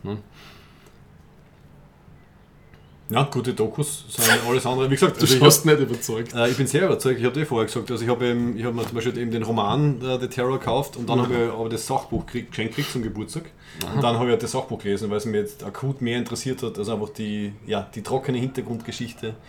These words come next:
Speaker 2: interessiert mich dann auch oft mehr als irgendwie das, das ausgebaute, äh,
Speaker 1: Ja.
Speaker 2: Fantasy-Werk, ja.
Speaker 1: Ja. Wenn man's weniger trocken will,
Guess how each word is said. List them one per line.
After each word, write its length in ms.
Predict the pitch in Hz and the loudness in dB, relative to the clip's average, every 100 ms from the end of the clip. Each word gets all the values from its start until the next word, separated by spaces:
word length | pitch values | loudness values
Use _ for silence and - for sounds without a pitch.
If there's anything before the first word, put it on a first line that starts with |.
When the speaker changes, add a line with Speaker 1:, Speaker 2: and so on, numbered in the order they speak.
| - - - - | -20 -20 -20 -14
Speaker 2:
interessiert 320 | - 107 113 107 | -10 -8 -6 -6
mich 80 | 104 | -4
dann 100 | 101 | -4
auch 200 | 95 101 | -2 -4
oft 140 | - | -4
mehr 180 | 101 98 | -4 -2
als 200 | 87 - | -4 -6
irgendwie 180 | 98 92 | -6 -6
das, 380 | 92 - - - - - - - - - | -10 -12 -16 -18 -20 -20 -20 -20 -20 -16
das 140 | 87 | -12
ausgebaute, 760 | - 87 - 92 90 90 92 90 - - | -10 -10 -8 -4 -4 -2 -4 -6 -12 -14
äh, 320 | 87 - - | -12 -8 2
Speaker 1:
Ja. 80 | 143 | 2
Speaker 2:
Fantasy-Werk, 540 | 92 101 85 - - 98 | 2 -4 -10 -10 -10 -10
ja. 140 | 95 117 | -8 -6
Speaker 1:
Ja. 180 | 107 - - - - - - - - - - - - - - - - | -8 -8 -20 -20 -20 -14 -14 -14 -20 -20 -20 -20 -20 -20 -18 -12 0
Wenn 160 | 131 | 4
man's 180 | 151 - | 4 4
weniger 320 | 131 214 175 | 2 2 2
trocken 380 | 147 185 - 190 | 0 -2 0 -2
will, 220 | 190 262 | 0 -2